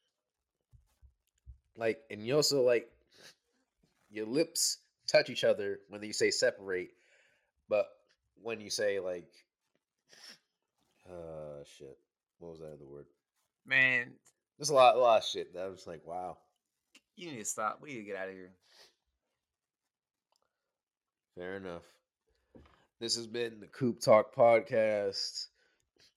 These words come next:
Speaker 1: with your, both your hosts, K Coop and J Coop. We hope you have a blessed summer, a blessed Pride Month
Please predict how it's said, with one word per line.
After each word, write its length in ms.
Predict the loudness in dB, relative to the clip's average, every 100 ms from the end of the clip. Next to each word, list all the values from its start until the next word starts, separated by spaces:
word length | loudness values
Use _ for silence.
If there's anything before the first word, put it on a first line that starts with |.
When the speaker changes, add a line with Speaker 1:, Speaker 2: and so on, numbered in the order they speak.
| _
Speaker 1:
with 200 | -8 -4
your, 180 | -4 -4 _ _ _
both 260 | -4 -2 0
your 120 | -4
hosts, 300 | -4 -4 -4
K 120 | -8
Coop 220 | -8 -10 -14
and 120 | -8
J 200 | -4 -4
Coop. 320 | -4 -6 -6 _ _ _ _ _ _ _ _ _
We 100 | -8
hope 200 | -8 -6
you 60 | -8
have 100 | -8
a 40 |
blessed 460 | -2 0 0 -2 -4 _ _ -20 -20 -6
summer, 520 | 0 0 0 -4 -6 _ _ _ _ _
a 140 | -12 -10
blessed 460 | 4 6 6 0
Pride 400 | 6 10 12 10
Month 300 | 6 0 -2